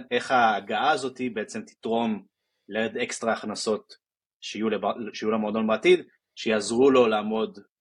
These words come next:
אה, בתנאי הפייר פליי הקשוחים, אה, של חוויאר טבאס. אם כ-, כרגע על הליגה לא אישרה את ה-, את ה-, את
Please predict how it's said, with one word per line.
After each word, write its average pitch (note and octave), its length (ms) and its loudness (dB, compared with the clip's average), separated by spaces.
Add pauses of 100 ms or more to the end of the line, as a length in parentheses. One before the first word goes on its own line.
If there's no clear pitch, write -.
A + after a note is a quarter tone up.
(140)
אה, F2 580 -8 (100)
בתנאי G2+ 320 -4
הפייר F#2 340 -4
פליי F2+ 200 0
הקשוחים, E2+ 560 -6 (640)
אה, E2+ 180 -2
של - 140 -4
חוויאר E2 340 -2
טבאס. - 540 -4 (1080)
אם C3+ 300 6 (100)
כ-, B2+ 220 0
כרגע C3+ 360 6 (640)
על G#2+ 120 -4
הליגה A2+ 280 -2
לא A2 160 0
אישרה B2 340 -2
את B2+ 120 -4
ה-, A#2+ 680 -2 (120)
את - 140 -16
ה-, A2 280 -4 (220)
את - 160 -16